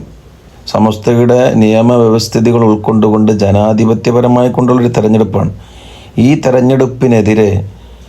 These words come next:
അതിൻ്റെ തൊട്ടു പിന്നാലെ ഈ കറക്ക് കമ്പനികൾ തട്ടിക്കൂട്ടി ഒരു കോർഡിനേഷൻ, മാനേജ്മെന്റ് കോർഡിനേഷൻ,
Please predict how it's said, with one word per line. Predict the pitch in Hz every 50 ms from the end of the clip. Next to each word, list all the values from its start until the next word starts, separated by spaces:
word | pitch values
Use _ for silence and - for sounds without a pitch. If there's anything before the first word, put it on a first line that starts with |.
| - - - - - -
അതിൻ്റെ | 104 113 113 123 107 -
തൊട്ടു | 107 95 104 123 113
പിന്നാലെ | 117 117 113 113 110 107 107 110 113 117 - - - - - - - - - - - - - - 113 123
ഈ | 135 147 143 - - - - -
കറക്ക് | 113 113 113 113 - - - 120
കമ്പനികൾ | 127 120 117 107 110 110 117 110 117 117 110 - 107
തട്ടിക്കൂട്ടി | 101 98 - 104 107 104 - 104 104 95 - 98 92 98 - - - - - - - - - - - - - - 107
ഒരു | 107 107 110 107 107 - - - - - - - - - - - - - - - - - - - - - - - - - - - - -
കോർഡിനേഷൻ, | 113 113 120 123 131 131 127 127 117 117 - 120 117 110 82 - - - - - - - - - - - - - - - - - 107 113
മാനേജ്മെന്റ് | 110 113 113 127 127 135 127 131 139 135 135 131 123 127 120 -
കോർഡിനേഷൻ, | 113 110 107 104 101 90 92 - -